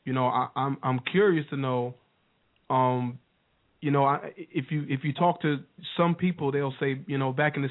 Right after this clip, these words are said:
seventies and the eighties, there was a lot of, uh, S A T scams. There was a lot of, uh, point shaving going on, scams, and, you know, with that, a lot of booster money going around. And, and I know today a lot of that stuff has been,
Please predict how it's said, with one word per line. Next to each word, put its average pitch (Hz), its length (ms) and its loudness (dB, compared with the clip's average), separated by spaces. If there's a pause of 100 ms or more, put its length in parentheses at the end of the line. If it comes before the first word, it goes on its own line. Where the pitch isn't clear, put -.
seventies 143 400 0
and 135 100 -4
the 131 140 -6
eighties, 143 300 0
there 139 120 0
was 131 140 -2
a 135 40 -2
lot 131 280 2
of, 127 160 -2 (480)
uh, 113 360 2
S 135 160 2 (100)
A 127 160 2 (160)
T 151 540 0 (720)
scams. 143 600 4
There 127 100 0
was 127 120 -2
a 131 40 -2
lot 131 300 2
of, 131 160 -4
uh, 127 480 -4 (180)
point 160 360 2
shaving 151 280 2
going 151 320 2
on, 151 280 0 (120)
scams, 143 360 0
and, 135 160 -2
you 175 300 -2
know, 147 120 6
with 131 200 0
that, 156 380 2
a 147 40 -6
lot 143 200 0
of 131 120 -6
booster 156 320 0
money 151 240 0
going 147 260 0
around. 143 260 2
And, 156 200 -4
and 151 180 -2
I 180 80 0
know 170 360 2 (400)
today 156 360 4
a 160 80 4
lot 156 220 2
of 160 60 0
that 151 200 0
stuff 156 220 -2
has 139 140 -6
been, 143 380 -2